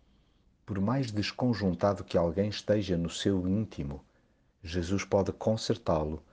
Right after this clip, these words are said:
pedacinho a pedacinho. É ele que devolve a dignidade e a sensibilidade a quem já desistiu de tudo, até de si. Não há braços ou sentimentos pendidos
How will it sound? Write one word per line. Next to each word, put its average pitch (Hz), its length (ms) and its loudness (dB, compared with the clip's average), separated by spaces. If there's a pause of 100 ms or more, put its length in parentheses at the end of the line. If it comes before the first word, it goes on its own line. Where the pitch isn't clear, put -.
(360)
pedacinho 92 640 0
a 78 60 -2
pedacinho. 76 640 -6 (880)
É 98 80 0
ele 107 200 4
que 110 140 -4
devolve 98 520 4
a - 20 4
dignidade 95 800 2
e 87 80 2
a 82 40 0
sensibilidade 85 1000 0 (580)
a 101 80 -6
quem 113 280 0
já 101 280 2
desistiu 104 640 0
de 92 140 0
tudo, 76 480 -2 (500)
até 92 300 -2
de 85 100 -6
si. - 380 -8 (1040)
Não 101 160 0
há 98 100 0
braços 101 720 0 (540)
ou 92 260 -4
sentimentos 110 800 2
pendidos 90 840 -2